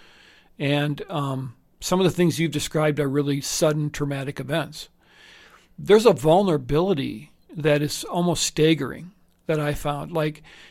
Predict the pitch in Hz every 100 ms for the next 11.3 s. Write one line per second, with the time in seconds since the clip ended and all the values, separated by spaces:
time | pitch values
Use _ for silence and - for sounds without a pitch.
0 | - 180 208 - 180 185 202 151 165 160
1 | 156 160 - 160 151 147 131 160 160 147
2 | 147 147 143 - 151 151 143 147 156 131
3 | 160 160 - 165 156 147 156 170 170 147
4 | 147 - 165 160 151 156 156 151 156 151
5 | - 156 156 151 147 - - - - 165
6 | 196 202 - 196 180 175 196 180 165 156
7 | - - - 175 208 185 147 170 175 175
8 | 151 151 147 - 160 156 156 156 170 156
9 | 147 143 147 143 139 117 _ _ _ -
10 | _ _ _ _ _ _ _ _ 180 202
11 | 190 185 -